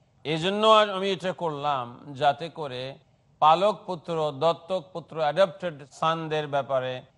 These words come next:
তাদের স্ত্রীদের ক্ষেত্রে যেন মানুষের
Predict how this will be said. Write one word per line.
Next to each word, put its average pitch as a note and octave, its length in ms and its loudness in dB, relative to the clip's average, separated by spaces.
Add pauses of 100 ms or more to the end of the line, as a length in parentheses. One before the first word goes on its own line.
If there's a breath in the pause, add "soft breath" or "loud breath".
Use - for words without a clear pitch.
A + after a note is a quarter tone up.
তাদের B2+ 460 -4 (360)
স্ত্রীদের E3 560 -6
ক্ষেত্রে D3 460 -10
যেন C3+ 280 -8
মানুষের C3 760 -8